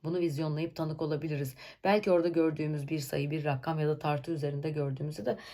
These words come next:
bedenimize bakıp kendimizde hissettiğimiz.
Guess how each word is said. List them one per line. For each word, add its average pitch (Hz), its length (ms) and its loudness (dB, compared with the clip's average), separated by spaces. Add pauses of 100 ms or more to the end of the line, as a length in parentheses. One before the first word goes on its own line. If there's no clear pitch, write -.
(140)
bedenimize 190 500 2
bakıp 208 260 -2
kendimizde 160 540 0
hissettiğimiz. 135 720 -4